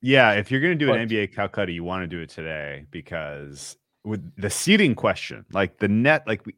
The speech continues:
Speaker 1: like, it's
Speaker 2: Ooh,
Speaker 1: the,
Speaker 2: s-,
Speaker 1: the, like,
Speaker 2: just
Speaker 1: the
Speaker 2: seeding
Speaker 1: market
Speaker 2: in general.
Speaker 1: Yeah, the market is pretty sure the Nets are gonna win tomorrow. We'll get to that.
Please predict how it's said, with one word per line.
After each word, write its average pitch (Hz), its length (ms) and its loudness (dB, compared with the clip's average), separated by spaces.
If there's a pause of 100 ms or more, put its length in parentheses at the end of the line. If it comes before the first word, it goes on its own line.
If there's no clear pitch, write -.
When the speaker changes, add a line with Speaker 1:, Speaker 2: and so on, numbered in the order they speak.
Speaker 1:
like, 107 160 -8
it's - 240 -6
Speaker 2:
Ooh, 247 160 12
Speaker 1:
the, 220 80 8
Speaker 2:
s-, - 260 -2
Speaker 1:
the, - 100 -2
like, 110 40 2
Speaker 2:
just - 80 -2
Speaker 1:
the 127 80 2
Speaker 2:
seeding 165 320 6
Speaker 1:
market 151 80 2
Speaker 2:
in 127 100 -4
general. 151 300 -2
Speaker 1:
Yeah, 127 160 6
the 98 80 0
market 139 520 -2
is 117 200 -4
pretty 143 320 -4
sure 131 280 -4
the 101 120 -4
Nets 104 220 2
are - 40 2
gonna 90 160 -4
win 110 160 -2
tomorrow. 107 560 -2
We'll 139 160 -8
get 123 180 0
to 95 100 -10
that. 82 320 -4